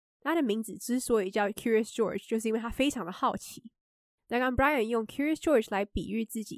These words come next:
也试着一直保有好奇心去探索。那虽然他是以美食为主，但他并不是单纯为了吃而已。他想要认识他们的工作人员、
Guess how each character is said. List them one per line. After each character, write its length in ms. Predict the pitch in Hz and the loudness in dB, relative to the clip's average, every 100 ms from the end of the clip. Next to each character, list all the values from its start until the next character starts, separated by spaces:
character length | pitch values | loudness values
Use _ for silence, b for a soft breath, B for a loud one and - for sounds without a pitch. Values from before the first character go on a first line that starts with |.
| - | -8
也 100 | - | -6
试 220 | - 277 | -4 -4
着 120 | 214 208 | -2 -2
一 120 | 277 | 0
直 140 | 214 | 0
保 160 | 196 196 | 2 2
有 100 | - | 0
好 220 | - 254 | 0 0
奇 120 | - | 0
心 240 | - 202 202 | -6 -6 -6
去 140 | - | -6
探 240 | - 233 | -6 -6
索。 180 | - - - _ _ _ _ _ _ _ | -8 -14 -16 _ _ _ _ _ _ _
那 80 | 285 | -2
虽 140 | 294 | 4
然 120 | 359 302 | 4 4
他 80 | |
是 120 | 320 285 | 4 2
以 100 | 302 | 2
美 180 | 262 | 2
食 200 | - - | 0 -4
为 200 | 185 185 | -2 0
主， 260 | 208 214 - _ _ - | 0 -4 -8 _ _ -4
但 120 | 294 | -4
他 60 | |
并 220 | 311 370 262 | 2 2 2
不 100 | 214 | -2
是 160 | 254 | -2
单 180 | 233 247 | 0 0
纯 160 | 247 214 | 2 2
为 100 | 214 | 0
了 80 | |
吃 300 | 185 - 220 | -2 -2 0
而 140 | 196 - | 2 0
已。 220 | - - _ _ _ - | -4 -8 _ _ _ -4
他 120 | 285 | 0
想 120 | 254 | 2
要 60 | 220 | 2
认 100 | 240 | 2
识 60 | |
他 120 | 226 | 0
们 80 | 226 | 0
的 80 | 214 | 0
工 200 | 220 240 | 0 0
作 100 | 240 | 2
人 140 | 202 | 2
员、 340 | 185 - - | 0 -6 -8